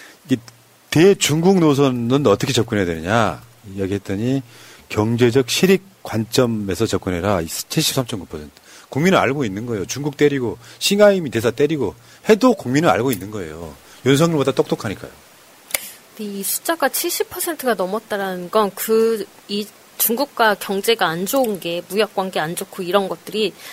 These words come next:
Speaker 2: 실제 내 삶에 체감이 된다라는 의미인 것 같습니다. 그래야지 이거를 경제적 실익 관점에서 접근한다고 대답을 하지 그냥 남의 일이라고 생각을 하면 잘 모르겠다거나 이렇게 대답을 할 텐데
Speaker 1: 음.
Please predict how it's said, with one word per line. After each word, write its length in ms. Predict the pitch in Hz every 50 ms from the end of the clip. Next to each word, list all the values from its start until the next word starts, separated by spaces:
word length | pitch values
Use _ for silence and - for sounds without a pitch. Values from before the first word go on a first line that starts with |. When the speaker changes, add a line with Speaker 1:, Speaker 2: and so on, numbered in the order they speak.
| -
Speaker 2:
실제 340 | - - - 381 - - 349
내 160 | 208 180 175
삶에 320 | 185 - - 311 320 302 262
체감이 420 | - - - 359 415 427 403 285
된다라는 680 | - - 185 185 190 - 285 339 311 269 247 226 202 185
의미인 720 | 175 170 185 202 202 190 180 - - - - - 185 180
것 100 | 180 -
같습니다. 480 | 160 170 - - - 202 190 170 160 151
그래야지 680 | - - - 202 202 202 196 - - 185 185 165 - - -
이거를 480 | 185 196 - 196 196 175 190 185 180 180 - - - - - - - - - - - - - -
경제적 400 | 208 220 220 247 226 - 240 226
실익 220 | - - 320 311
관점에서 400 | - 220 214 202 220 214 202 -
접근한다고 600 | - 196 - - 226 214 208 202 190 190 - 196
대답을 380 | 190 - 175 - 190 185 - 208
하지 460 | 208 233 214 - - - 233 202 170
그냥 260 | - - 226 226 220 196
남의 460 | - 170 175 196 240 262 262 254 247
일이라고 420 | 233 202 - 220 214 208 196 196 220
생각을 340 | - 269 269 269 247 240 247
하면 320 | 269 269 240 226 214 208
잘 220 | 202 - - 202 190
모르겠다거나 800 | 170 180 202 196 254 - 247 - - 196 185 180 180 175 175
이렇게 260 | 165 165 190 208 - -
대답을 340 | - 185 - 185 185 190
할 100 | 220 240
텐데 440 | 233 - 214 202 196 196 220 208 180
Speaker 1:
음. 180 | - 90 80